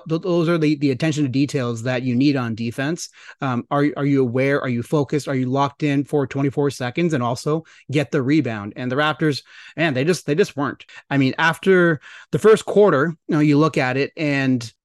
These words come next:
um, they were down, what, by seven points, but they finished the quarter decently. They kind of weathered the s-, the storm. And so you're going into the second quarter and you're like, "Okay, well, let's, let's see what kind of bench unit we're gonna get." And I wanna s-, pivot to some of the substitutions now, because that lineup that started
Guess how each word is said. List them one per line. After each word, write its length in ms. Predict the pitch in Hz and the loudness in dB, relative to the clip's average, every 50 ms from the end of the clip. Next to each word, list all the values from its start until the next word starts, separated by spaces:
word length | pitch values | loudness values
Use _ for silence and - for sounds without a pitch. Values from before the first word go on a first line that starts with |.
| _ | _
um, 220 | 160 151 143 135 139 | 0 0 2 2 2
they 80 | 147 | 4
were 80 | 143 139 | 2 2
down, 260 | 139 165 170 156 156 | 2 2 2 2 2
what, 200 | 139 123 110 - | 2 0 -2 -2
by 80 | - 117 | -6 -6
seven 320 | - - 190 180 170 160 | -2 0 0 2 2 0
points, 360 | - - 175 170 170 175 156 | 0 0 2 2 2 2 0
but 140 | - 170 151 | -2 -2 2
they 140 | 190 190 185 | 2 2 2
finished 320 | - - 220 233 220 - | 2 0 0 0 0 -2
the 40 | 208 | -4
quarter 320 | - - 190 185 180 180 | -2 0 2 4 4 4
decently. 800 | 170 139 113 131 156 165 147 - 185 170 143 156 156 160 160 156 | 2 0 -2 -2 -2 -2 -2 -2 -2 -2 0 0 0 2 2 0
They 140 | 156 135 147 | 0 0 -2
kind 160 | 139 185 180 | 0 0 0
of 80 | 165 147 | 2 2
weathered 320 | 139 147 147 143 156 151 | 2 2 2 2 0 0
the 60 | 143 147 | 0 -2
s-, 160 | 131 - - _ | -4 -6 -10 _
the 100 | - 156 | -10 -10
storm. 500 | 131 - - - 139 135 139 147 156 156 | -10 -6 -6 -4 -4 -2 0 0 0 0
And 120 | 147 139 131 | 0 -2 -2
so 80 | - | -2
you're 180 | 147 135 123 131 | -2 -2 0 0
going 240 | 143 160 160 156 160 | 0 2 2 2 2
into 120 | 160 151 | 2 2
the 60 | 147 | 2
second 280 | 131 - 170 147 135 147 | 0 0 -2 -4 -4 -4
quarter 300 | - - 165 165 175 185 | -2 0 2 2 2 2
and 80 | 165 151 | 2 0
you're 40 | |
like, 140 | 139 135 131 | 0 0 0
"Okay, 320 | 151 139 131 139 135 139 147 | -2 -2 0 -2 0 0 2
well, 220 | 147 147 156 175 | 2 2 2 2
let's, 300 | 160 151 143 - - - - - - - - - | 0 0 -2 -4 -8 -10 -12 -16 -20 -16 -6 -4
let's 160 | 170 156 - | -4 -4 -2
see 180 | - - 196 | -2 0 0
what 100 | 196 180 | 0 0
kind 160 | - - 185 175 | 0 0 0 0
of 120 | 147 123 | 0 0
bench 260 | 147 156 175 160 - | 0 0 0 -2 -2
unit 220 | 175 170 175 170 165 | -2 0 0 0 0
we're 80 | 151 | 0
gonna 120 | 156 151 139 | 0 0 0
get." 320 | 123 143 135 113 101 - _ _ | 0 -2 -2 -2 -4 -6 _ _
And 420 | - 135 131 131 127 127 127 131 - | -8 -4 -4 -2 -2 0 -2 -2 0
I 60 | - | 2
wanna 160 | 180 202 196 | 2 2 2
s-, 100 | 165 - | 2 0
pivot 380 | - _ - 170 175 160 165 - | -4 _ -2 0 0 0 0 -2
to 260 | - - 160 143 139 | 0 2 2 2 2
some 180 | 123 - 151 147 | 2 0 0 0
of 60 | 131 | 0
the 60 | 120 | 0
substitutions 720 | - - 151 127 - 127 - 147 147 131 - 151 123 - | -2 -2 -4 -4 -4 -4 -2 0 0 0 0 -2 -4 -4
now, 180 | - 117 107 110 | -4 -4 -4 -2
because 320 | 117 131 123 143 135 123 | -4 -4 -2 -2 -4 -2
that 300 | 120 139 131 127 - - - - - - _ _ - | -2 -2 -2 -2 -2 -6 -12 -20 -20 -20 _ _ -4
lineup 420 | 127 143 156 175 196 202 196 175 | 0 2 2 4 4 2 0 0
that 140 | 180 143 127 | -2 -4 -4
started 580 | - - - 165 143 143 147 151 147 147 143 | -4 -4 -2 0 2 2 4 2 2 0 -2